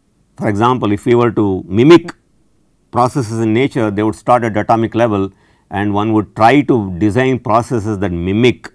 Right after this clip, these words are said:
processes in nature that leads to self assembly. Uh, one of the desirable aspects of self assembly that mimics a biological process also is that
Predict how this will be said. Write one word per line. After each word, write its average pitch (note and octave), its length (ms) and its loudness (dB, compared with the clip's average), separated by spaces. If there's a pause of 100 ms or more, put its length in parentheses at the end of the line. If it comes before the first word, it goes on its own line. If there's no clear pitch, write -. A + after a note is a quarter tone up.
(680)
processes G#2+ 600 -4
in F#2+ 140 -4
nature G#2 460 -4 (380)
that G2 240 -4
leads A#2+ 360 -2
to A2 400 0 (240)
self B2+ 560 -4
assembly. A2 640 -4 (300)
Uh, - 60 -8
one D#3+ 140 2
of F#3+ 60 2
the F3+ 120 6
desirable D3+ 840 4 (380)
aspects C3 480 -2
of C#3+ 120 0
self C#3 380 -2
assembly B2+ 640 0 (520)
that G2 180 -4
mimics B2 560 0
a A#2 100 -6
biological A#2 480 2
process B2 460 -2
also B2 300 -2
is A2 220 2
that G#2+ 280 4